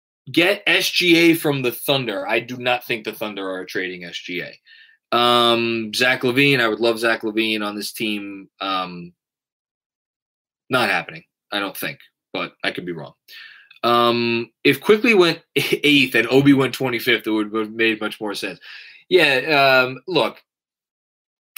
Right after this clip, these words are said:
I'm, I'm reserving judgment on Obi. I, I wanna see, I wanna see a little more. That's all. I'm not gonna, I'm not gonna talk. I, 'cause O-, here's the thing.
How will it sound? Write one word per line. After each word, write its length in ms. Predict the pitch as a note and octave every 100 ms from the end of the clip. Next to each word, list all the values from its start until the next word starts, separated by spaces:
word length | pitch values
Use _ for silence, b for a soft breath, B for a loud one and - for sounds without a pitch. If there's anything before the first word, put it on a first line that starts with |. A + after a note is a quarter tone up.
| - _ _ _ _ _ - G4+ _ _
I'm, 380 | D#3 D3+ D3 C3 _ _ _ _ _ _ -
I'm 180 | C#3+ D3
reserving 460 | C#3 C3+ B2 A#2+
judgment 380 | A2+ G#2+ G#2 G2
on 120 | F#2
Obi. 360 | E2 E2 E2 _ -
I, 160 | A2
I 120 | A#2+ B2+
wanna 240 | B2 A#2
see, 420 | A2 A2+ G2 F#2 _
I 60 | A#2
wanna 180 | A#2 A2+
see 180 | - A2
a 40 |
little 160 | G2+ F#2+
more. 240 | E2 D2+ _ _ -
That's 180 | C3 -
all. 300 | F#2 F2 -
I'm 140 | A2
not 140 | B2 A#2+
gonna, 120 | A#2+
I'm 80 | C3
not 120 | D3+
gonna 120 | A#2+
talk. 220 | A2 G#2
I, 160 | D3+ C#3+ B B B B _ -
'cause 180 | F#3+ F#3+
O-, 200 | G3+ G#3 -
here's 180 | A#3+ A#3+
the 80 | A3
thing. 200 | G3